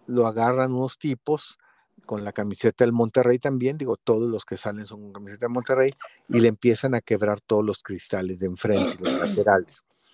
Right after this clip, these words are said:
Y luego otros le abren la puerta trasera y le empiezan a robar todo el material de curación que traía, o todo lo que traía.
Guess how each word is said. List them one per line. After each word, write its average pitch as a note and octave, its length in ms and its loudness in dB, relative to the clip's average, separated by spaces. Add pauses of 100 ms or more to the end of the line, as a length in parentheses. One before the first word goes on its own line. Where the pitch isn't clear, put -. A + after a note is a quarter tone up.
(320)
Y A#2+ 100 0
luego A#2+ 340 6
otros C3 340 0
le A#2+ 100 0
abren C3 260 -4
la C3 80 -6
puerta B2 400 -4
trasera C3+ 540 -6 (380)
y A#2+ 120 -8
le A2 100 -2
empiezan A#2+ 460 -2
a A#2+ 80 -2
robar A2 360 -2
todo C3 340 2
el C3 80 -4
material G#2 460 -4
de G#2 100 -6
curación F#2+ 540 -6
que F2+ 120 -8
traía, D#2 420 -6 (380)
o G2 120 0
todo G#2 240 4
lo G2+ 100 4
que F#2 120 -6
traía. D2 400 -8